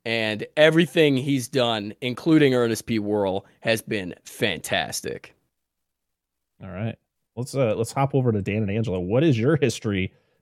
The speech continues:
Speaker 2: with Ernest Scared Stupid and maybe just the Ernest franchise as a whole? Dan, that face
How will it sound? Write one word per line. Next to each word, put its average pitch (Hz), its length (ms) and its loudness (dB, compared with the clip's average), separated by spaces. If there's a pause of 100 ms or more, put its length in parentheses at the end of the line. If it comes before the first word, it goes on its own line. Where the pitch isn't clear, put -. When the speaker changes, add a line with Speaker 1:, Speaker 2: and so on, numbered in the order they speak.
Speaker 2:
with 110 120 0
Ernest 107 280 0
Scared 104 260 2
Stupid 110 460 0
and 107 420 0
maybe 127 220 0
just 143 180 -2
the - 80 -2
Ernest 120 320 0
franchise 120 460 2
as 139 100 0
a 90 60 -2
whole? 123 320 0 (1400)
Dan, 113 260 2
that 113 220 -4
face 117 380 -2